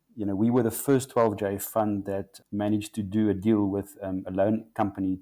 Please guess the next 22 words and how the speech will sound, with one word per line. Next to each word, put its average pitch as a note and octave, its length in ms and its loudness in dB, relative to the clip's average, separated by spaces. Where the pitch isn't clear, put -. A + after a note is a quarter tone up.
to G2+ 100 -4
provide G2 420 2
loans G#2 520 2
to G2+ 200 -12
investors G2 520 -4
to - 120 -14
invest F#2+ 440 -2
into G2+ 340 -4
our F2 140 -4
twelve F#2+ 320 -4
J F#2+ 60 -10
fund. - 140 -16
Then G#2+ 160 2
there G#2 100 0
was G2 120 -2
market G2 320 -2
adoption G2 440 -2
of F#2 140 -4
that, G2 320 -2
you - 80 -12
know, F#2+ 300 -4
afterwards, G2 500 -8